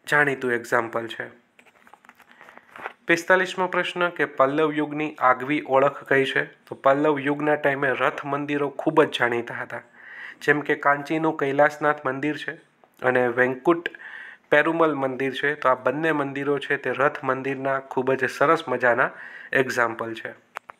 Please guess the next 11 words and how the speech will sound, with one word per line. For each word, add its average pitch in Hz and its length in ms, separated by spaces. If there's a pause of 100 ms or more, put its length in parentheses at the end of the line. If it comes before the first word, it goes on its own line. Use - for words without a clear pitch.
(1040)
છેતાલીસમો 180 520
પ્રશ્ન 175 440
કે 156 180
મહાબલીપુરમની 147 1040
વિશેષતા 135 600
કઈ 135 200
છે? 147 200 (380)
તો 127 100
મહાબલીપુરમની 147 960
પણ 143 180
સેમ 156 400